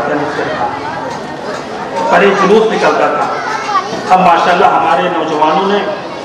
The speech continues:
یہ شب بیداری میں تبدیل کر دیا۔ یہ بڑا قدیم جلوس ہے، یہ نہ سوچے کہ یہ بھی دو چار دن، دس بیس سال کا ہے، نہیں، بہت پرانا ہے یہ جلوس۔ میں پہلے جلوس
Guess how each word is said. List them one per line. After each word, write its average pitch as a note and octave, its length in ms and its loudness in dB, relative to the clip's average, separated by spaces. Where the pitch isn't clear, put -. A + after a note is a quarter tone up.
یہ E3 80 -2
شب - 260 -4
بیداری D#3 360 4
میں F3+ 180 2
تبدیل E3 340 -2
کر D3 340 -4
دیا۔ - 140 0
یہ - 40 0
بڑا - 160 4
قدیم - 380 4
جلوس A3 300 4
ہے، F3+ 60 0
یہ G#3 100 2
نہ B3+ 120 2
سوچے C4 220 -2
کہ A3+ 120 -2
یہ A#3 80 4
بھی A3 180 0
دو G#3 220 4
چار G3 260 6
دن، - 80 2
دس F3 200 2
بیس F3+ 180 -4
سال E3+ 240 4
کا D#3+ 120 0
ہے، D3 80 0
نہیں، F3+ 220 0
بہت A#3 420 2
پرانا E3 300 4
ہے - 160 2
یہ - 120 -2
جلوس۔ D3+ 240 2
میں G3+ 280 4
پہلے G#3+ 100 4
جلوس G#3 280 2